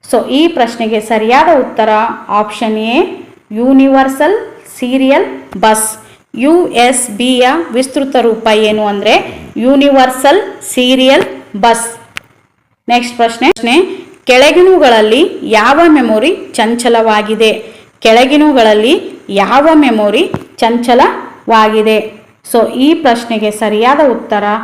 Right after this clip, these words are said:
ಆಪ್ಷನ್ ಒಂದು ರ್ಯಾಮ್. ಕೆಳಗಿನವುಗಳಲ್ಲಿ ಯಾವ ಮೆಮೊರಿ ಚಂಚಲವಾಗಿದೆ ಅಂದ್ರೆ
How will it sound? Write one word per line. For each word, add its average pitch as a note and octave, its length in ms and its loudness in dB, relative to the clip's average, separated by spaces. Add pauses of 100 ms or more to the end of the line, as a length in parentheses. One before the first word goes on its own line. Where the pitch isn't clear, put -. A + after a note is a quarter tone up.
(300)
ಆಪ್ಷನ್ D4+ 440 -2
ಒಂದು A3 600 -4 (520)
ರ್ಯಾಮ್. G#3+ 440 0 (540)
ಕೆಳಗಿನವುಗಳಲ್ಲಿ D4+ 800 4
ಯಾವ A#3 340 0
ಮೆಮೊರಿ C4+ 420 2 (200)
ಚಂಚಲವಾಗಿದೆ A#3 960 2
ಅಂದ್ರೆ G#3+ 540 -2